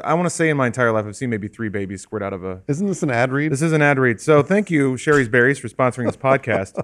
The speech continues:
Speaker 2: <laughs>
Speaker 1: Um, all you have to do is pick your delivery date, and the berries are guaranteed to arrive fresh or delicious, or your money back.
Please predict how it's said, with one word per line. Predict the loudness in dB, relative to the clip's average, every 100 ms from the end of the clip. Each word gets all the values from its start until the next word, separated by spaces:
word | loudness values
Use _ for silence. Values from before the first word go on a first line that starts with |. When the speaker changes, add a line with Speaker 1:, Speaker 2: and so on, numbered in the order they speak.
| -8
Speaker 2:
<laughs> | -12 -12 -4
Speaker 1:
Um, | 2 4 2 0 0
all | 0
you |
have | 2
to |
do | 0
is |
pick | 0 0
your | 0
delivery | 2 2 2
date, | 2 2 0 -10 -6
and | -2
the | 2
berries | 4 4 2
are | -2 -4
guaranteed | 2 4 4 2 0
to | 4
arrive | 4 4
fresh | 2 0 0
or |
delicious, | -2 -2 -2
or | 0
your | 0
money | 2 0
back. | 2 2 0